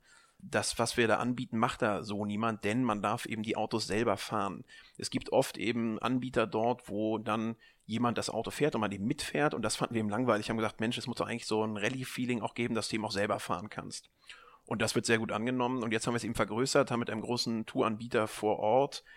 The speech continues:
ähm, uns zusammengeschlossen. Die haben uns ziemlich viel Geld auch zur Verfügung gestellt und von dem Geld haben wir jetzt Motorräder gekauft und auch U T Vs, also eben diese Side-by-Side-Buggies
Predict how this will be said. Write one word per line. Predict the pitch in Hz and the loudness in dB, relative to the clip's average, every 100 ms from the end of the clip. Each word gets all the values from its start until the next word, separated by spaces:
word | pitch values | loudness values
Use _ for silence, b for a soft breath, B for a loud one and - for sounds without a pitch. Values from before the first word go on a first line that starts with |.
| B B B - - | B B B -14 0
ähm, | 113 107 | 0 2
uns | 123 | -2
zusammengeschlossen. | 120 107 147 - - 143 156 | 2 2 2 0 0 0 0
Die | 127 | 0
haben | 117 | 0
uns | 117 | 0
ziemlich | 131 123 | -2 -2
viel | 113 | -2
Geld | 95 131 - | 0 0 2
auch | 120 - - - | 0 0 -6 -6
zur | 123 | -4
Verfügung | 123 135 143 | -2 -2 -2
gestellt | 139 - 131 143 B B | -4 -2 -2 -2 B B
und | - 110 | -10 -2
von | 117 | -2
dem | 107 120 | 0 2
Geld | 123 117 | 2 2
haben | 110 | 2
wir | |
jetzt | 110 - | 2 2
Motorräder | 110 - 123 127 107 | -2 -2 0 2 2
gekauft | 110 - 113 110 117 - - | 0 -2 2 2 0 -6 -6
und | 107 107 - | -4 -2 -2
auch | 104 104 | -4 -4
U | 98 | -6
T | - 107 | -4 -4
Vs, | 98 101 | -2 -2
also | - 101 | -2 -2
eben | 98 | -4
diese | 92 | -2
Side-by-Side-Buggies | - 98 95 - 87 98 87 90 110 - | 0 0 0 0 -2 0 -2 -2 -6 -8